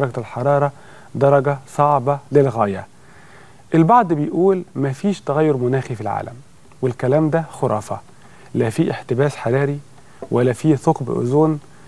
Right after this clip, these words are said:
ولا في تغير مناخي، وكل ده وهم اتصنع عشان يشغل العالم ببعض القضايا. من المؤمنين بهذا الرأي ترامب، اللي ممكن يكون رئيس أمريكا.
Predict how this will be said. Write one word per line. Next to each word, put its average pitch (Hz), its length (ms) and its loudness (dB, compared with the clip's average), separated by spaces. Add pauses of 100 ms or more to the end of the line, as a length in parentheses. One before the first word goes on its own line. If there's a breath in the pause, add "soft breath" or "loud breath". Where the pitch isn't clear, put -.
(180 loud breath)
ولا 120 220 2
في 151 180 0
تغير 139 460 2
مناخي، 170 640 2
وكل 180 360 2
ده 156 300 0
وهم 180 500 2 (360 loud breath)
اتصنع 175 680 0
عشان 131 400 -2
يشغل 151 440 0 (120)
العالم 151 640 2 (260 soft breath)
ببعض 135 360 2
القضايا. 113 640 -4 (760 loud breath)
من 143 180 4
المؤمنين 175 720 4
بهذا 196 420 2
الرأي 226 340 2 (160)
ترامب، 156 360 2 (680)
اللي 131 140 -4
ممكن 156 360 2
يكون 165 340 2
رئيس 139 300 -2
أمريكا. 123 480 -4